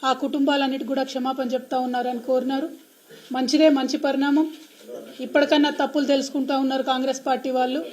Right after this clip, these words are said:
మరి అదే రీతిన మలిదశ తెలంగాణ ఉద్యమంలో బలైపోయినటువంటి అమరవీరులందరికీ కూడా ముఖ్యమంత్రి గారు క్షమాపణ చెప్పాలని ఈ సందర్భంగా నేను డిమాండ్ చేస్తా ఉన్నాను. మీరు నెక్స్ట్ కార్యక్రమం తీసుకున్నప్పుడు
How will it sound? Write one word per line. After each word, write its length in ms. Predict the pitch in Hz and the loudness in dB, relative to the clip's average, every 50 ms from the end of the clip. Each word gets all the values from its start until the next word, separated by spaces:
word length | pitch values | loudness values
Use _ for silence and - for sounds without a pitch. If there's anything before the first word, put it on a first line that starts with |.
| - - - - - - - - _ - | -16 -20 -20 -20 -20 -20 -20 -18 _ -2
మరి 160 | 277 262 262 | 0 2 2
అదే 320 | 247 240 220 269 294 320 330 | 2 2 4 6 8 8 8
రీతిన 440 | 320 311 311 311 320 311 311 269 - - - - - - _ _ _ - - | 8 6 6 6 6 6 6 4 2 -4 -14 -20 -20 -20 _ _ _ -10 -6
మలిదశ 420 | 247 254 269 277 302 302 311 302 302 | -2 2 2 4 6 6 6 6 6
తెలంగాణ 580 | 311 311 294 285 294 285 294 294 294 294 294 | 2 2 2 2 2 2 2 2 2 2 4
ఉద్యమంలో 560 | 285 277 240 220 277 277 269 269 269 269 277 254 240 - - - - - - - - _ _ - - - | 2 2 4 2 2 2 2 2 2 2 2 2 2 0 -2 -4 -4 -8 -14 -20 -20 _ _ -10 -6 -2
బలైపోయినటువంటి 880 | 262 262 262 277 294 311 294 302 311 302 294 294 285 285 285 277 269 277 | 2 4 4 6 6 6 6 6 4 4 4 4 0 0 0 0 0 0
అమరవీరులందరికీ 800 | 254 254 277 285 294 294 294 285 285 269 269 262 269 269 247 220 | 0 2 2 2 2 2 2 2 2 2 2 0 0 -2 -2 -2
కూడా 360 | 262 262 269 269 269 262 - - - - - - _ _ - | -2 2 2 2 2 2 -2 -8 -16 -20 -20 -20 _ _ -6
ముఖ్యమంత్రి 460 | 285 233 - 302 285 302 294 294 294 | -4 0 2 4 4 4 4 2 2
గారు 200 | 269 285 277 269 | 2 0 0 0
క్షమాపణ 480 | 262 - - 269 254 277 277 - 294 277 | -2 -2 -4 -2 0 0 0 2 2 2
చెప్పాలని 720 | 254 269 254 - 269 262 254 254 254 262 262 247 240 240 | 0 0 -2 0 -2 0 0 0 -2 -2 -4 -6 -6 -6
ఈ 40 | 240 | -8
సందర్భంగా 560 | 220 - 247 247 240 254 254 220 247 254 254 | -6 -6 -6 -4 -4 -2 -2 -2 -2 -2 -4
నేను 200 | 254 254 247 233 | -4 -4 -4 -4
డిమాండ్ 360 | 202 233 233 247 247 247 220 247 | -4 -2 -2 -2 -2 -2 -2 -2
చేస్తా 280 | 240 233 - - 247 | -4 -4 -6 -8 -6
ఉన్నాను. 280 | 226 214 226 226 202 220 - - - _ _ - - _ _ - 254 | -6 -6 -6 -8 -10 -12 -16 -18 -20 _ _ -20 -20 _ _ -8 -2
మీరు 160 | 247 254 254 | -2 0 0
నెక్స్ట్ 320 | 240 254 240 240 - - | 0 -2 -2 -2 -2 -2
కార్యక్రమం 560 | 302 - 277 277 285 277 285 285 269 277 269 | 0 2 2 2 2 2 0 0 0 0 0
తీసుకున్నప్పుడు 680 | 262 262 269 269 - 302 285 277 285 277 302 294 320 | 0 -2 -2 -4 -4 -2 0 0 0 -2 -2 -4 -4